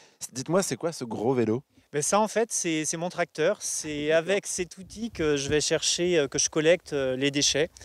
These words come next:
Speaker 2: Donc, je peux transporter jusqu'à deux cent cinquante kilos de déchets avec ça.
Speaker 1: Sans tomber ?
Speaker 2: Sans tomber.
Speaker 1: <laughs> Bah, bravo. Alors, quel type de déchets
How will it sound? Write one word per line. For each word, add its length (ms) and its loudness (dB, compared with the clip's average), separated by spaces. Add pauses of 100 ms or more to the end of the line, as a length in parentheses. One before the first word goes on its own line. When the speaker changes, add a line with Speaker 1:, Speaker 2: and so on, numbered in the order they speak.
(260)
Speaker 2:
Donc, 100 -6
je 80 -4
peux 120 -2
transporter 520 -2
jusqu'à 300 -2
deux 100 -4
cent 140 -4
cinquante 340 -4
kilos 260 -6
de 60 -10
déchets 300 0
avec 180 -4
ça. 140 -18
Speaker 1:
Sans 100 2
tomber ? 320 2 (300)
Speaker 2:
Sans 240 -2
tomber. 340 -4 (200)
Speaker 1:
<laughs> 240 -2
Bah, 220 -2
bravo. 280 -6 (320)
Alors, 200 0
quel 140 6
type 140 -2
de 100 0
déchets 360 4